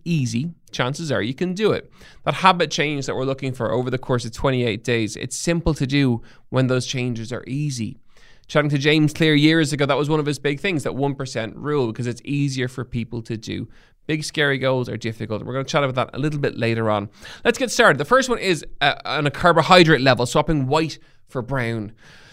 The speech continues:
Carbohydrates are really important. Do not cut them out. No matter what you do, they're crucial for energy, for fiber, for lots of other lovely things. But the color of that carbohydrate can be important. We wanna go for wholemeal, whole grain, and they tend to be brown in terms of the color.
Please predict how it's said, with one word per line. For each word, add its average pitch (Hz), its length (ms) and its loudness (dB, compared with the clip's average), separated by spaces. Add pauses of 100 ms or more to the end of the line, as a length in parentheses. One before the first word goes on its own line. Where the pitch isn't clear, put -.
(120)
Carbohydrates 180 520 6
are 156 100 8
really 170 360 4
important. 170 500 4
Do 160 100 4
not 170 280 4
cut - 160 -6
them 160 100 -2
out. 165 280 0
No 143 120 -4
matter 143 160 2
what 156 260 2
you 170 140 -2
do, 180 200 -2
they're 165 180 2
crucial 190 400 0
for - 240 -2
energy, 180 360 0
for 147 180 -2
fiber, 180 460 2
for 156 180 -2
lots 185 280 -2
of 160 100 -4
other 160 140 -2
lovely 139 300 -2
things. 113 320 -6 (420)
But - 260 -2
the 190 80 -2
color 233 320 4
of 214 80 2
that 196 160 0
carbohydrate 131 600 -2
can 143 400 -4
be 127 160 -4
important. 117 520 -6
We 117 80 -8
wanna 147 220 -2
go 143 100 -2
for 131 120 -6
wholemeal, 139 720 -2 (240)
whole 139 340 2
grain, 117 340 0
and 117 100 -4
they 143 60 -2
tend 175 240 -2
to 156 80 -8
be 160 80 -2
brown 135 500 2
in 127 220 -6
terms 120 300 -6
of 107 180 -8
the 120 80 -10
color. - 460 -4